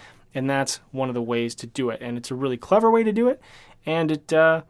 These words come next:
you know, you don't have, you get the less offset versus the no offset. You get a little more bounce as well. So if you are a faster player, and that's kind of one of the reasons why you want it, it's a good reason to also do it. And, uh, that's it. That's the show for this week.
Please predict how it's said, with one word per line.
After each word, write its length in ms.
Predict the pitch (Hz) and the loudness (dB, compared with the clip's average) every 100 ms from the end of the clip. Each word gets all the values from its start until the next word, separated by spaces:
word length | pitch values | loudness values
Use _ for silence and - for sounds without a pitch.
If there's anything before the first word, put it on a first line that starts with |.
| _ _ _ - | _ _ _ -6
you 80 | 160 | 0
know, 40 | |
you 60 | 151 | 2
don't 180 | 165 156 | 2 2
have, 220 | 160 - - | 0 -2 -6
you 100 | 151 | -2
get 140 | 165 | 0
the 80 | 165 | 2
less 280 | 147 143 - | 4 4 2
offset 400 | 131 127 - 131 | 0 0 -2 -6
versus 220 | 131 120 | -6 -4
the 80 | 165 | 2
no 100 | 196 | 4
offset. 220 | 180 190 | 4 4
You 60 | 151 | 4
get 60 | |
a 40 | 156 | 4
little 160 | 151 | 2
more 120 | 131 117 | 0 -2
bounce 520 | 131 139 175 - - 139 | 0 0 0 -4 -10 -8
as 120 | 123 | -4
well. 220 | 131 165 | -2 -2
So 140 | 180 | -2
if 80 | 120 | -4
you 120 | 131 | -2
are 180 | 120 139 | 4 4
a 40 | 139 | 2
faster 420 | 123 123 - 135 | 0 -2 -2 -4
player, 360 | 139 139 180 | 0 2 2
and 100 | 170 | 0
that's 200 | 123 123 | -2 -6
kind 160 | - 131 | -6 -4
of 60 | 127 | -4
one 120 | 131 | -4
of 60 | |
the 60 | 123 | -2
reasons 280 | 127 123 123 | -4 -4 -6
why 140 | 120 | -4
you 100 | 123 | -2
want 260 | 131 180 208 | 4 4 4
it, 120 | 180 - - - | -2 -14 -20 -20
it's 100 | - | -6
a 40 | 165 | -2
good 220 | 151 127 - - | -2 -4 -20 -8
reason 300 | 143 139 127 | -2 0 0
to 80 | 127 | -4
also 440 | 104 107 - - - _ - | -6 -8 -12 -14 -18 _ -16
do 140 | 120 123 | -10 -10
it. 160 | - - _ _ _ _ _ _ _ - | -10 -20 _ _ _ _ _ _ _ -6
And, 220 | 139 143 | -2 4
uh, 240 | 156 160 143 _ 170 | 4 4 0 _ 0
that's 240 | 202 196 | 0 6
it. 240 | 226 185 - _ - - _ - | 4 4 -4 _ -20 -20 _ 2
That's 240 | 196 226 | 4 4
the 80 | 202 | 0
show 240 | - 208 208 | 2 4 4
for 140 | 190 | 4
this 240 | 185 - | 2 2
week. 200 | 190 - | -2 -4